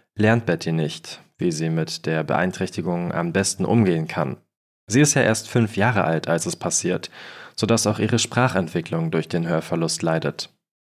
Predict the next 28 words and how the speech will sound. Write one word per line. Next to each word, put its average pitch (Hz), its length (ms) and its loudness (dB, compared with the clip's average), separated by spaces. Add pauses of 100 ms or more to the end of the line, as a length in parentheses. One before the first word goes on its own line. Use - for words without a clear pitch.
(500)
In 135 120 2
diesem 151 260 6
Alter 117 540 2
soll 117 240 4
sie 117 120 4
laut 113 280 4
eigener 120 360 2
Aussage 104 600 2
zum - 280 0
ersten 104 480 2
Mal 90 280 4
von 90 240 -2
ihrem 87 240 0
Vater 87 420 0
vergewaltigt - 800 -2
worden 80 240 0
sein. 82 360 -4 (360)
Und 123 260 4 (440)
nicht 110 280 -2
nur 110 120 4
von 98 220 0
ihm, 85 360 2 (440)
sondern 98 480 2
auch 92 200 2
von 92 300 0
einigen 87 500 2
seiner 82 220 0
Bekannten. 82 640 -2